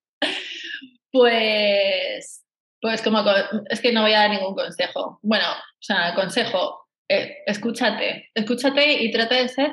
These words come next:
súper sincera o sincero contigo mismo. O sea, como permítete ser vulnerable y, eh, permítete escucharte y, y conecta contigo de la manera que consideres.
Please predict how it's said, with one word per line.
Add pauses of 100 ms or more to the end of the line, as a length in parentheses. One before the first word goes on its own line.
(140)
súper
sincera
o
sincero
contigo
mismo.
O
sea,
como
permítete
ser
vulnerable
y,
eh, (240)
permítete
escucharte
y,
y
conecta
contigo
de
la
manera (380)
que (220)
consideres.